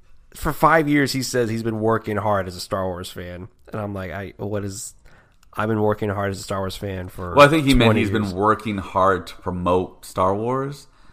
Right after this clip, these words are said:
Speaker 2: And he does have a lot of follows, views, fans. I mean, he's, like, a really big-time source for a lot of people to get their Star Wars info.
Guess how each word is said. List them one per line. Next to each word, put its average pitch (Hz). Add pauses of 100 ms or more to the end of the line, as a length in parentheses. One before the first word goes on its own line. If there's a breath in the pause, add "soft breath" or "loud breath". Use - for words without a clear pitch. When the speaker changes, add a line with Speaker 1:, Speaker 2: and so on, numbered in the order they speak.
(260 soft breath)
Speaker 2:
And 92
he 95
does 92
have 90
a 87
lot 90
of 85
follows, 87
views, 87
fans. 85 (400 soft breath)
I -
mean, 95
he's, 101
like, 92 (1000)
a 87
really 95
big-time 90
source 82
for -
a 80
lot 80
of 76
people 71
to 78
get 78
their 73
Star 64
Wars -
info. -